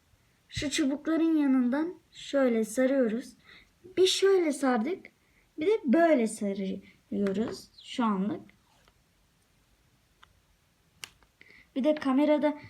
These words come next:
sorun varsa özür diliyorum sizden. Çünkü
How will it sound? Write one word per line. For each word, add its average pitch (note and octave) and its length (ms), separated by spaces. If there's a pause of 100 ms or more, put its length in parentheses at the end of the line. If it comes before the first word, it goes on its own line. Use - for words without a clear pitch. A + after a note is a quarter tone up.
(160)
sorun C#4 440
varsa D#4+ 480 (1700)
özür A#3 340
diliyorum F#3+ 480
sizden. F#3+ 520 (160)
Çünkü B3+ 360